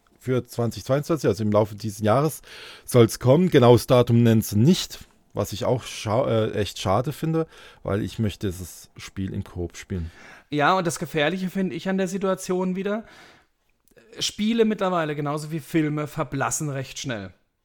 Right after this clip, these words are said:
Speaker 2: Ja, weil einfach zu viel auf den Markt gespült wird. Ja?
Speaker 1: Ja.
Speaker 2: Äh, früher war's halt so, dass, dass, dass vielleicht im Jahr waren's fünf Highlight-Spiele. Ja? Mittlerweile sind's eher zwanzig Highlight-Spiele,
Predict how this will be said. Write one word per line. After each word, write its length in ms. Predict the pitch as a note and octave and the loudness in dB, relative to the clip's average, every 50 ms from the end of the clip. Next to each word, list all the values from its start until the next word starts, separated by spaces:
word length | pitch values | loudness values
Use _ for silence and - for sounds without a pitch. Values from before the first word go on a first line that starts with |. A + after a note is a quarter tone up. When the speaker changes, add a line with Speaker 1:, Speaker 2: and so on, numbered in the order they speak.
| _ _ - | _ _ -6
Speaker 2:
Ja, 180 | B2+ C#3+ D3 | -4 -4 -2
weil 140 | D3+ D3+ D3+ | -2 -4 -4
einfach 280 | C3 D#3+ D3+ F3 D#3+ C3 | -4 -6 -6 -8 -8 -8
zu 280 | - - - F#3 F#3 F#3 | -10 -10 -8 -8 -8 -8
viel 480 | - - - E3+ E3+ E3+ E3 D#3 D3+ | -10 -10 -10 -6 -4 -4 -4 -4 -4
auf 160 | - - C#3 | -6 -8 -8
den 140 | - - C#3+ | -6 -6 -4
Markt 340 | C3+ B2+ A#2+ A2 A#2 - _ | -4 -4 -4 -4 -6 -8 _
gespült 480 | - C#3+ - - - D3+ C3 A#2 G#2+ - | -12 -12 -10 -8 -6 -6 -6 -6 -8 -10
wird. 240 | F2+ F2 - - _ _ _ - | -14 -16 -16 -20 _ _ _ -8
Ja? 220 | - - C3 C#3 | -4 -4 -2 -2
Speaker 1:
Ja. 100 | F#2+ G2 - - - - - _ | -4 -6 -8 -12 -20 -20 -20 _
Speaker 2:
Äh, 180 | - C3+ C#3 C#3 | -6 -6 -6 -6
früher 320 | - - E3+ F3 F3+ F3 | -4 -2 0 2 2 2
war's 240 | E3+ E3 E3 D#3+ - | 2 2 2 0 0
halt 160 | E3+ E3 - | -4 -4 -4
so, 160 | - E3 E3 | -4 -4 -4
dass, 220 | E3 E3 C3+ - - | -2 -4 -6 -6 -6
dass, 400 | D#3+ C#3+ - - - - - - | -6 -6 -6 -8 -10 -12 -10 -10
dass 160 | D#3 C#3 - | -10 -8 -6
vielleicht 400 | - E3 D3+ D3 D#3+ D3+ - - | -4 -2 -2 -2 -2 -2 -6 -8
im 280 | - D#3 C#3+ C3+ C3+ | -10 -8 -8 -6 -6
Jahr 540 | C3 B2 B2 A2+ B2+ B2+ C3+ D#3+ F3 F3+ - - _ _ _ _ _ _ | -6 -6 -4 -4 -4 -2 -2 -2 -4 -4 -6 -10 _ _ _ _ _ _
waren's 440 | - C#3 C3+ C3 C3 C#3+ C3+ - - | -6 -4 -4 -2 -2 -4 -6 -8 -10
fünf 480 | - - F3 F#3 G3 G#3 - - - | -6 -2 0 0 0 0 -4 -6 -6
Highlight-Spiele. 880 | - D3+ E3 F3 F#3 F#3 F#3+ F#3+ - - - G3+ G3+ G#3 G#3 G#3+ A3+ A#3 - _ _ - | -6 -4 -4 -2 -2 -4 -4 -6 -10 -12 -10 -8 -6 -6 -4 -6 -6 -8 -12 _ _ -16
Ja? 240 | A#2 B2 C3 C#3 | -12 -10 -8 -6
Mittlerweile 640 | D3+ D3 D3+ D#3+ - E3 D#3+ D3+ D#3 D3 D3+ D#3+ D#3 | -6 -6 -6 -6 -4 -4 -4 -2 -2 -2 -2 -4 -6
sind's 420 | C3 D#3 D#3 D#3 C#3+ - - - - | -6 -6 -6 -8 -8 -10 -12 -12 -10
eher 280 | - D3+ D3 C#3 C3+ - | -8 -4 -2 -2 -4 -4
zwanzig 600 | - - - C3 G#2 A2+ C3 B2 - D3+ - - | -6 -8 -8 -6 -6 -6 -6 -6 -8 -8 -8 -6
Highlight-Spiele, 800 | C3+ C3 A#2+ A#2 A#2+ A2 A2 G#2+ - - - A2 F#2+ F#2+ F#2+ - | -4 -4 -4 -6 -6 -10 -10 -12 -14 -14 -14 -14 -14 -16 -18 -20